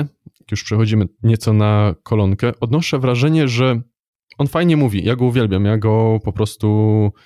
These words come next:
y, można powiedzieć nawet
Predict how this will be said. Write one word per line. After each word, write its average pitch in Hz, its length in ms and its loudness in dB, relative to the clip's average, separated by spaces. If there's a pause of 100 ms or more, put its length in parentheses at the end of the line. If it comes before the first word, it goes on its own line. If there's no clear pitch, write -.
(800)
y, 107 580 2 (100)
można 117 340 0
powiedzieć 113 280 -2
nawet 113 200 -2